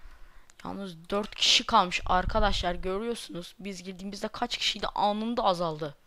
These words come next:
Yani anında. Kaç dakika olmuştur en fazla? En fazla yani olsa olsa on iki, on üç dakika olmuştur. On üç dakikada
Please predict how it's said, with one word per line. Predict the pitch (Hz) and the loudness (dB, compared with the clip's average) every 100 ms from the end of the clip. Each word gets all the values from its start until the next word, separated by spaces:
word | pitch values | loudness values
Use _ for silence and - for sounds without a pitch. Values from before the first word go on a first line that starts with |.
| - - - - 330 | -20 -20 -20 -12 -4
Yani | 160 - - - - - - - - | -4 -4 -8 -12 -14 -14 -14 -14 -10
anında. | - 175 185 190 185 156 - - - - | -6 -4 -4 -4 -4 -4 -6 -6 -6 -6
Kaç | - 233 - | -4 0 4
dakika | 202 - - | 4 4 0
olmuştur | 185 185 - - | 0 -2 -6 -4
en | 160 190 | -2 -2
fazla? | - 202 214 - | -2 -2 -2 -2
En | - 240 | 0 2
fazla | 233 - 208 190 196 269 - - - | 0 -2 -2 -2 -2 0 0 -4 -6
yani | 185 180 | -4 -4
olsa | - 208 - 262 | -4 -6 -4 -4
olsa | 208 - - 302 294 - - - | -4 -4 0 0 -2 -8 -4 -2
on | - 220 | 0 -2
iki, | 208 - | -2 -4
on | 247 | -2
üç | 233 - 180 | -2 0 0
dakika | 170 - - | 2 0 0
olmuştur. | - - - - - | 0 -2 -6 -12 -6
On | 226 | -4
üç | 240 - | -4 0
dakikada | - - 240 294 | 0 0 -2 0